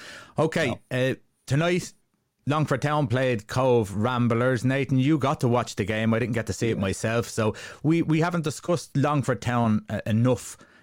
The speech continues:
Speaker 1: in the start, and, and we can admit that. So talk about Longford. Tell us, uh, you've, you, you were delighted with their style of football tonight.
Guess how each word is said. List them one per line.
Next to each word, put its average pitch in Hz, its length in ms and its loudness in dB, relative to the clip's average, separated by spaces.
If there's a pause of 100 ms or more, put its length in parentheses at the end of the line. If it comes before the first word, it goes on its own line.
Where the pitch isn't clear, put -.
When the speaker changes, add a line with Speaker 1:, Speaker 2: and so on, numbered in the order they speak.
(120)
Speaker 1:
in 95 100 0
the 87 60 -2
start, 101 340 -4
and, 95 180 -2
and 95 160 0
we 98 60 2
can 98 180 0
admit 98 360 0
that. 98 240 -6
So 101 320 0 (800)
talk 117 260 -2
about 104 180 2
Longford. 101 400 -2
Tell 104 200 0
us, 92 80 -2
uh, 87 280 -2
you've, 101 440 0
you, 120 320 0
you 135 100 2
were 117 80 4
delighted 101 400 -2
with 101 100 -2
their 87 100 -2
style 87 220 -2
of 80 80 -4
football 80 300 -4
tonight. 78 240 -8